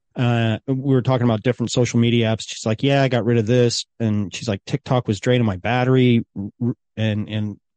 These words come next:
you know, some other things. And she's like, "You know, I, I'm just sticking with Facebook, and, and that's about it." And I was like, "Yeah, you know, I, I, I, I get it." You know, I said, I, I keep TikTok just because I like looking around for different weird stories out there, but you know, and I tease that I have an addiction, but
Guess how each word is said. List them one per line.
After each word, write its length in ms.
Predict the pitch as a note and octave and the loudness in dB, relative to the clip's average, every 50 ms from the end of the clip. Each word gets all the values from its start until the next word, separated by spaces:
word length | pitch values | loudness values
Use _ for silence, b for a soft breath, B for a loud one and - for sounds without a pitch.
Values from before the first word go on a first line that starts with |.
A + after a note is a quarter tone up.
| _ _ _ _ _ _ _ | _ _ _ _ _ _ _
you 140 | C#3 B2 | -2 0
know, 120 | A#2+ A#2 A#2 | 0 0 0
some 200 | A2 - B2+ B2+ | 0 0 2 2
other 160 | C3 B2+ B2+ | 4 2 2
things. 360 | - - C3 B2+ B2 A#2+ G#2 | 2 2 2 2 2 0 0
And 140 | A2 G#2+ G2+ b b b b b b _ | -2 -4 -6 b b b b b b _
she's 200 | _ - C3 A2+ | _ -2 -2 0
like, 220 | B2 A#2+ A#2 A2 - | 2 0 0 -2 -2
"You 40 | A2+ | -2
know, 120 | A#2 A#2 | 0 2
I, 100 | A#2 B2 B2+ - | 2 0 0 0
I'm 140 | D3+ C#3 C3+ | -2 0 0
just 160 | C3+ C3 - | 0 0 0
sticking 280 | - - C3 - C3 | 0 -2 0 2 2
with 160 | A#2 A2+ G2+ - | 2 2 0 0
Facebook, 500 | - A2+ A2 - - - A2+ A2 - - | 0 0 0 -2 0 0 0 0 0 -2
and, 200 | G2+ F#2+ F#2+ F#2 _ _ _ _ | -6 -6 -8 -10 _ _ _ _
and 340 | A2 G#2 G2+ G2 G2 F#2 F#2 _ | -6 -4 -4 -4 -6 -8 -10 _
that's 220 | - G#2 A2 - | -6 -6 -6 -6
about 240 | - F#2 G2 F#2+ G2 | -6 -8 -6 -4 0
it." 260 | A2+ C3 C3 A#2 - b b b b _ _ _ _ | 2 2 2 2 0 b b b b _ _ _ _
And 100 | _ A2+ | _ 0
I 60 | A#2+ A#2+ | 2 2
was 120 | A#2+ A2 | 2 2
like, 160 | B2 B2 B2+ - | 0 -2 0 -2
"Yeah, 200 | A#3 D4 A3+ F3+ | -2 0 2 2
you 120 | B3+ C4 | 4 4
know, 140 | C#3+ A2+ B2 | 4 4 4
I, 140 | B2+ C#3 - _ - | 2 2 0 _ -4
I, 140 | F2 A#2+ - _ _ | -4 -4 -4 _ _
I, 180 | G#2+ A2 C3 - _ - | -2 -2 -2 -2 _ -10
I 140 | E2+ G2+ C#3 | -4 -4 -2
get 220 | D#3+ A2+ G#2+ G#2+ | 0 0 0 0
it." 120 | A2+ C3 C3 | 0 0 0
You 100 | B2 A2+ | 0 -2
know, 120 | A2+ A2+ | 0 0
I 60 | A#2 | 0
said, 300 | A#2+ - - A#2 G#2+ G#2+ A#2+ _ _ | 0 0 0 -2 -2 -4 -12 _ _
I, 140 | A#2+ A2+ - _ _ _ - | -4 -4 -4 _ _ _ -4
I 120 | A2 C#3 | -4 -4
keep 260 | C3+ - D#3+ C3 C3 | -2 0 -2 -2 0
TikTok 460 | - C#3 C3 - - C3 B2 B2 - | 0 -2 -2 0 2 0 0 0 0
just 200 | _ - B2 - | _ -2 -2 -2
because 240 | _ A#2+ - B2 G2+ | _ -2 -2 0 2
I 80 | A2+ A2+ | 2 2
like 180 | A2+ A2+ A2+ _ | 2 2 0 _
looking 220 | - A#2 G#2+ - G#2+ | -2 -2 0 0 -2
around 280 | G#2 G#2 G#2+ A2 G2+ | 0 0 0 -2 -2
for 100 | - - | -4 -4
different 340 | G#2 A2 G#2 - G#2 G2 G2 _ _ _ _ _ _ _ _ | -2 -2 -2 -2 -4 -6 -6 _ _ _ _ _ _ _ _
weird 240 | C#3+ C#3 C3 G#2+ F#2 | 2 2 2 2 -2
stories 460 | - _ A#2+ B2 D3+ D#3 C#3+ A2+ A2+ | -2 _ 2 4 4 4 4 2 2
out 180 | G#2+ G2+ G2 _ | 0 -2 -2 _
there, 180 | - G#2+ A2+ | 0 0 0
but 220 | G#2+ G2 G#2 G2 - _ _ _ _ _ _ _ _ _ _ _ _ _ C#3+ | 0 0 -2 -2 -4 _ _ _ _ _ _ _ _ _ _ _ _ _ 2
you 60 | C3+ | 2
know, 80 | A#2 A2+ | 4 4
and 80 | A#2 | 4
I 100 | A#2+ C3 | 2 2
tease 260 | C3 - A#2 A#2+ A#2 G#2 | 2 2 2 2 2 2
that 120 | A2+ G#2+ | 2 0
I 80 | A2 A2 | 2 0
have 100 | A2 G2 | 0 0
an 80 | G2+ | -4
addiction, 480 | G2+ G2 - B2 C#3 C3+ - B2 A2+ G#2+ | -6 -4 -2 -2 -2 0 0 -2 0 0
but 160 | G#2 G#2+ A2 | 0 -2 -4